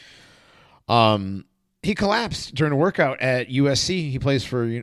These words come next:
uh, University of Southern California, which is funny. You know, it's funny, his dad went to the N B A without going to college. But, um,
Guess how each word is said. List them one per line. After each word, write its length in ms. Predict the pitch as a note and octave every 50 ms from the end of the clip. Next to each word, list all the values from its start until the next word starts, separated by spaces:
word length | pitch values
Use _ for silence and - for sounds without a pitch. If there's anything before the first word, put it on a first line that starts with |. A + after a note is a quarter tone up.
| - G#2+
uh, 100 | G#2+ G#2
University 420 | G#2+ A2 A2+ A2 G#2+ G#2 - G#2
of 60 | G2
Southern 160 | - G#2 G2+ G2
California, 400 | G#2 G2 F#2+ - - G#2 G2+ G2+
which 120 | A#2 - -
is 80 | -
funny. 260 | A2 D3 E3+ F3 D3+
You 400 | A#2 G2+ G#2+ - _ _ - F#2
know, 40 | F#2+
it's 100 | F2+ -
funny, 160 | - G#2 F#2+
his 80 | F2 D#2+
dad 200 | - F2+ F2+ E2+
went 140 | F2 E2+ D#2
to 60 | -
the 60 | F2 E2
N 80 | D#2
B 120 | D2+ D#2+ D2+
A 100 | D2+ D2
without 280 | C#2+ C#2+ D2+ C#2+ C2
going 200 | - C#2+ C#2 C2+
to 60 | C2+
college. 340 | - - C2+ C#2 C2+ C2 - - _ _ _ _ _ _ _ _ _ - - - _ -
But, 200 | - - - A1+
um, 240 | A1+ - - -